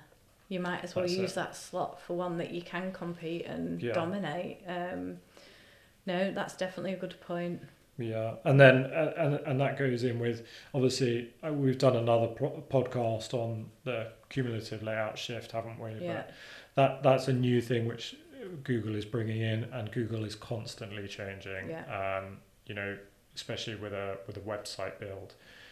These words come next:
Speaker 2: you might have very good page speed co-, scores
Speaker 1: Mm.
Speaker 2: today
Speaker 1: Yeah.
Speaker 2: in, in, in a
Speaker 1: In
Speaker 2: year's
Speaker 1: May or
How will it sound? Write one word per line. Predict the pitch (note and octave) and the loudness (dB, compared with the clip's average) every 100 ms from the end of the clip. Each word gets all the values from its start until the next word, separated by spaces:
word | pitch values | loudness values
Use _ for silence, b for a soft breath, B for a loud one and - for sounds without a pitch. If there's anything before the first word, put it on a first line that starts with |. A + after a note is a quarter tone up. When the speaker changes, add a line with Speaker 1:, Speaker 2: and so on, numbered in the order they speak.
| B | B
Speaker 2:
you | A2+ | -6
might | A#2 A#2 | -2 -2
have | A2+ A#2 - | -2 -4 -4
very | G#2+ G#2 G2+ | -4 -4 -6
good | A2 G#2 - | -8 -10 -8
page | A2 A2 - | -6 -6 -6
speed | - G#2 - | -8 -12 -12
co-, | - C#3 | -14 -10
scores | F3+ E3 A2+ G#2+ - - | -6 -4 -2 -2 -4 -6
Speaker 1:
Mm. | - | -8
Speaker 2:
today | G#2+ A#2 A2 G#2 C3 - | -2 2 4 2 -2 -10
Speaker 1:
Yeah. | E3 D#3 D#3 D3 | -12 -12 -12 -6
Speaker 2:
in, | A2+ A2+ | -6 -6
in, | C3+ A#2+ - | -8 -8 -6
in | C3+ | -6
a | A#2 | -2
Speaker 1:
In | A2+ | 2
Speaker 2:
year's | B2+ A#2+ E3+ | 6 6 4
Speaker 1:
May | |
or | F3 | 4